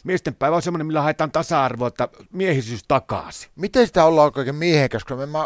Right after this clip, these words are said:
Speaker 2: enää oikein kunnolla edes muista sitä, niin miten sä ajattelit viettää sitä päivää?
Speaker 1: No, sillä lailla miehekkäästi.
Speaker 2: No, miten sitä
Speaker 1: Mä oon
Speaker 2: vietetään?
Speaker 1: ottanut ensinnäkin, mä en mene maanantaina töihin, mä oon ottanut vapaapäivän, mä sanoin töissä pomolle, että alistus, että meitsi on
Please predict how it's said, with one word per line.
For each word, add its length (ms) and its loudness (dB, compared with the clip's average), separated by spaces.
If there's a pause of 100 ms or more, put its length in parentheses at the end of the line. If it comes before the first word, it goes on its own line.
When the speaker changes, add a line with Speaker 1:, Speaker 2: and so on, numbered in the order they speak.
(100)
Speaker 2:
enää 200 -4
oikein 240 -4
kunnolla 360 -2
edes 140 -2
muista 380 -2
sitä, 160 -6
niin 80 -6
miten 220 2
sä 80 0
ajattelit 380 -4
viettää 360 2
sitä 240 -10
päivää? 280 -12
Speaker 1:
No, 60 -6
sillä 180 -4
lailla 120 0
miehekkäästi. 760 -2
Speaker 2:
No, 120 -4
miten 340 0
sitä 120 6
Speaker 1:
Mä 40 6
oon 80 -2
Speaker 2:
vietetään? 220 2
Speaker 1:
ottanut 220 0
ensinnäkin, 380 -2
mä 100 0
en 60 -2
mene 100 -2
maanantaina 500 -2
töihin, 320 0
mä 60 0
oon 80 -2
ottanut 200 -4
vapaapäivän, 580 -2
mä 140 -4
sanoin 360 -4 (640)
töissä 240 0
pomolle, 460 -2
että 280 -4 (520)
alistus, 520 -4
että 240 -8 (180)
meitsi 260 -6
on 100 -4